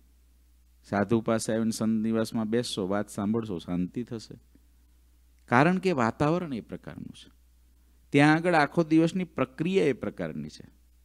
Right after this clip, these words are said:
કોઈ નદી હોય પવિત્ર, એ નદીના કિનારા ઉપર જઈને ભજન કરતા હોઈએ.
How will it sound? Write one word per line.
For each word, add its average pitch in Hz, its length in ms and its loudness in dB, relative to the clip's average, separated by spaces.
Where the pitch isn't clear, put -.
કોઈ 143 200 8
નદી 135 340 4
હોય 127 200 4
પવિત્ર, 120 520 2
એ 98 80 4
નદીના 117 420 2
કિનારા 123 460 0
ઉપર 120 320 0
જઈને 110 200 4
ભજન 101 380 0
કરતા 90 300 -8
હોઈએ. 87 400 -8